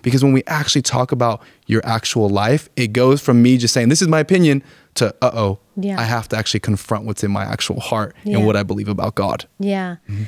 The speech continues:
Speaker 2: And what you, once you've established with someone, if someone says, "Yes, I believe God is good, loving, authoritative, and
Speaker 1: Mm-hmm.
Speaker 2: that his word is inerrant," then you can go from there. And then you can
Speaker 1: Mm-hmm.
Speaker 2: say, "Great.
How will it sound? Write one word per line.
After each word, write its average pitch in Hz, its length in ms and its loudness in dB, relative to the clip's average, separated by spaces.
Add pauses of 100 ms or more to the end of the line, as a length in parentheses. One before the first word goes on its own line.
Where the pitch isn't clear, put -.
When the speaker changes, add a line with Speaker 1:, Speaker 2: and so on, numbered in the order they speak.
(140)
Speaker 2:
And 247 160 4
what 262 280 0
you, 285 240 0
once 254 260 0
you've 302 140 2
established 220 680 0
with 180 120 -2
someone, 175 520 -4
if 196 80 -8
someone 254 320 0
says, 220 380 0 (160)
"Yes, 190 200 0
I 208 60 0
believe 185 320 -4
God 175 220 0
is 170 140 -4
good, 175 360 -2 (120)
loving, 175 260 -2
authoritative, 170 600 -4
and 165 140 -2
Speaker 1:
Mm-hmm. 170 120 2
Speaker 2:
that 175 60 -6
his 175 160 -4
word 170 380 -2
is 160 100 -4
inerrant," 170 400 -4 (380)
then 285 160 4
you 349 100 2
can 240 160 0
go 208 140 2
from 214 220 -2
there. 214 360 0
And 208 140 0
then 262 100 4
you 330 80 2
can 226 120 -2
Speaker 1:
Mm-hmm. 226 140 2
Speaker 2:
say, - 40 -6 (320)
"Great. - 540 -6